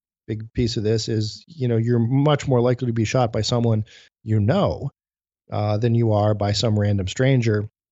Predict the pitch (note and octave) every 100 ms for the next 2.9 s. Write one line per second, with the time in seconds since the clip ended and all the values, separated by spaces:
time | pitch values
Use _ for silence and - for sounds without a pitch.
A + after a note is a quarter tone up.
0 | _ _ _ _ - D2+ D#2 E2+ A#2 B2+
1 | A#2 G#2 - A#2+ A2+ A2+ B2 D3 D#3 C3
2 | - C3+ B2+ A2+ G#2+ E3 - C#3 B2